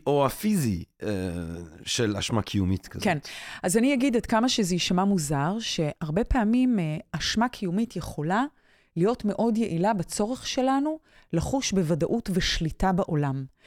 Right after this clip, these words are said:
Speaker 2: הרבה פעמים היא מארגנת ומסדרת את העולם.
Speaker 1: זאת
Speaker 2: זה
Speaker 1: אומרת, אם
Speaker 2: מאוד
Speaker 1: אני מרגיש אשמה על משהו, זה סימן שאני מעורב באיזושהי צורה, שאני...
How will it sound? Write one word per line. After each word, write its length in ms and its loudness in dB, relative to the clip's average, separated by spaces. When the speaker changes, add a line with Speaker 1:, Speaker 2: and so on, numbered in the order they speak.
Speaker 2:
הרבה 200 4
פעמים 340 4
היא 100 4
מארגנת 580 2
ומסדרת 640 2
את 160 -4
העולם. 420 2
Speaker 1:
זאת 100 0
Speaker 2:
זה 80 6
Speaker 1:
אומרת, 100 6
אם 60 6
Speaker 2:
מאוד 100 10
Speaker 1:
אני 80 6
מרגיש 320 2
אשמה 300 2
על 60 4
משהו, 300 2
זה 100 -2
סימן 280 2
שאני 220 2
מעורב 500 4
באיזושהי 360 0
צורה, 260 0
שאני... 400 0